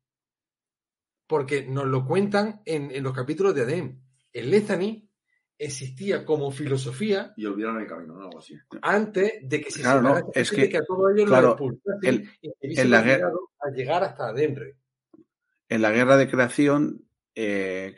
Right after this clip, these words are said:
Speaker 3: que es cuando Lanre va de-, destruyendo las ciudades, o Halias va destruyendo las ciudades, eh, dice que uno re-, uno recordó el Lezanis, luego el Lezanis ya existía antes de,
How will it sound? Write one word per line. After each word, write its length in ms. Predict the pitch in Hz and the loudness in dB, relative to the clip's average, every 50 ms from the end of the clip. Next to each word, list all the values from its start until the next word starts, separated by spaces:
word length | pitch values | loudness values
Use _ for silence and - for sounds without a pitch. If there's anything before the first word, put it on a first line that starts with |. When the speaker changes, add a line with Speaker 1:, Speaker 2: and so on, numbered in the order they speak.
| - - | -12 -8
Speaker 3:
que 600 | 101 98 101 101 101 101 98 98 95 95 101 107 | -6 -6 -4 -4 -4 -4 -4 -4 -4 -4 -6 -6
es 80 | 104 - | -8 -2
cuando 420 | - 110 104 101 101 98 98 98 | 0 2 4 4 4 2 2 2
Lanre 380 | 98 104 110 110 104 107 107 104 | 2 2 2 2 0 0 0 0
va 140 | 104 104 107 | 0 0 0
de-, 180 | 110 107 113 | 0 0 -2
destruyendo 500 | 107 110 117 110 - - 110 110 113 113 | -2 -4 -8 -8 -4 -2 -2 0 0 -2
las 140 | 107 107 104 | -2 -4 -6
ciudades, 520 | - 107 110 110 110 113 117 127 131 131 - | -4 -4 -2 -2 -2 -2 -4 -4 -6 -8 -8
o 100 | 95 92 - - | -8 -8 -4 -4
Halias 340 | 110 110 110 104 98 98 | -2 -2 -2 -2 -2 -2
va 80 | 104 104 | -4 -4
destruyendo 540 | 101 101 - 123 104 104 107 110 107 107 104 | -4 -6 -10 -12 -10 -8 -6 -4 -4 -4 -4
las 160 | 101 98 - | -4 -6 -6
ciudades, 480 | - 110 110 107 110 117 127 135 - _ _ _ _ _ _ _ _ _ _ _ _ _ _ _ _ _ | -4 -4 -2 -2 -2 -4 -6 -8 -14 _ _ _ _ _ _ _ _ _ _ _ _ _ _ _ _ _
eh, 160 | - 117 113 | -4 -4 0
dice 300 | 107 117 113 107 - 113 | 0 0 0 0 -2 -2
que 200 | 107 120 117 117 - | 0 0 0 0 0
uno 260 | - 131 127 127 131 131 | -2 0 2 4 4 4
re-, 340 | 131 135 127 120 143 135 - | 4 2 0 0 -4 -6 -4
uno 220 | 143 143 131 139 135 | 0 2 4 4 4
recordó 380 | 139 143 135 139 127 123 131 | 4 2 2 2 2 4 4
el 80 | 131 117 | 4 4
Lezanis, 440 | 104 - - 120 120 123 110 98 - | 2 2 0 0 0 0 -2 -2 -2
luego 240 | 107 101 95 95 | -2 -2 0 -2
el 120 | 95 95 90 98 | -2 -2 -2 0
Lezanis 400 | 101 98 98 - 107 107 113 117 | 0 0 -2 -2 -2 -2 0 0
ya 60 | 131 127 | -2 -2
existía 600 | 120 - - 107 110 - - 120 120 101 90 95 | -4 -6 -10 -12 -10 -6 -2 -2 0 0 0 -2
antes 380 | 110 107 101 - 92 90 87 87 | -2 -4 -4 -6 -6 -8 -6 -6
de, 420 | 92 90 90 87 85 87 - - | -6 -6 -4 -6 -6 -10 -12 -18